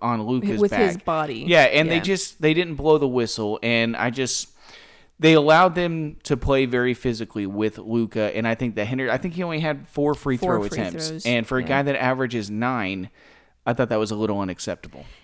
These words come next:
Speaker 2: It's pretty amazing when you think about it that Luka only had four free throws, and yet he scored thirty-one points.
Speaker 1: Well, his three-point shot over the
Speaker 2: Yeah.
Speaker 1: last two months or whatever has been really good. He,
Speaker 2: He
Speaker 1: he was
Speaker 2: was
Speaker 1: six
Speaker 2: six
Speaker 1: of eight.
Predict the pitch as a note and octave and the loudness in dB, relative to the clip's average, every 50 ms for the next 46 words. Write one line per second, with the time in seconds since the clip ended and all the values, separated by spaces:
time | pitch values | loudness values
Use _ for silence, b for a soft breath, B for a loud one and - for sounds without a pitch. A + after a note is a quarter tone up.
0 | b b - C4+ - - - G4+ A#4+ B4 G#4 C#4+ A#3 A#3 A#3+ - B3+ A#3 G#3+ G3+ | b b -6 -6 -6 -4 -4 -2 -2 0 0 0 0 0 -2 -2 -2 -2 0 0
1 | G3 G3+ - - C4 C#4 C#4+ - A3 F#3+ F3 E3+ G#3 F3 D#3 D3+ F#3+ G#3 A3 G#3+ | 0 -2 -4 -4 -6 -4 -4 -2 -2 -2 -2 -2 -2 -4 -2 -2 -2 -2 -2 -2
2 | - A#3 - - G3+ G#3 G#3 G#3 G3 G3 F#3+ F#3+ F#3+ F#3+ F#3+ - - G3+ F#3+ F#3+ | -2 -4 -4 -2 -2 -2 -2 -2 -2 -2 -2 -2 -2 -4 -6 -6 -4 -2 -2 -2
3 | F#3+ - - - F3 F3 F3+ - G3 G3+ G3+ G3 G3 G3 - - - F#3+ F#3 F3+ | -2 -4 -6 -6 -6 -6 -6 -6 -4 -2 -2 -2 -2 -2 -4 -6 -6 -4 -2 -2
4 | F3+ F3+ E3 G3+ - G#3+ G3+ - - - - A3+ A3+ A#3 A3 - - - G3 G3 | -2 -2 -4 -4 -6 -6 -6 -6 -8 -6 -4 -4 -4 -4 -4 -6 -4 -4 -2 0
5 | G3 F3+ E3 F3+ F3+ D#3+ C#3+ - - - F3+ C#3 A#2+ - - - - - - C3+ | 0 0 0 -2 -2 -4 -6 -6 -6 -6 -6 -6 -8 -10 -12 -12 -10 -6 -2 0
6 | C3 B2+ C#3 C3 A#2+ - - D3 E3 E3 - - - F#3 F3 C#3+ - - D#3 C#3+ | 0 0 0 -2 -2 -4 -6 -6 -6 -4 -6 -6 -6 -6 -6 -6 -4 -2 0 2
7 | D3 D3+ D3 - - B B B B B B B B B B B B D3+ C#3 C3+ | 2 2 0 -2 -6 B B B B B B B B B B B B -2 0 0
8 | C3 - B2+ B2+ C3 C3 C3+ C3 - - - - D#3 C#3 B2+ A#2+ B2 B2+ A#2+ G#2+ | 2 2 2 4 4 4 4 2 0 -2 -4 -4 -2 -2 0 0 0 -2 -2 -4
9 | - A#2 G#2 G#2+ A2+ A2+ A2+ A2 G2+ G#2+ G#2 G#2 G#2+ A2 G#2 - - A2+ G#2+ G2+ | -4 -6 -4 -2 0 2 2 2 2 0 -2 -2 -2 -2 -4 -4 -6 -6 -6 -4
10 | G#2+ A#2 A#2+ A2 A2 G2 F2+ - - A2 G#2 F#2 F2+ F#2 G2+ A2 A2+ A3 G#3+ - | -2 -2 0 0 -2 -4 -6 -4 -4 -2 -2 -2 -2 -4 -6 -4 -2 0 2 2
11 | G3+ - - - - - G3 - A#2+ A2 A#2 A2+ A2 G#2 F#2 - | 2 2 0 0 -2 -2 -2 -2 -4 -2 -2 -2 -2 -2 -4 -8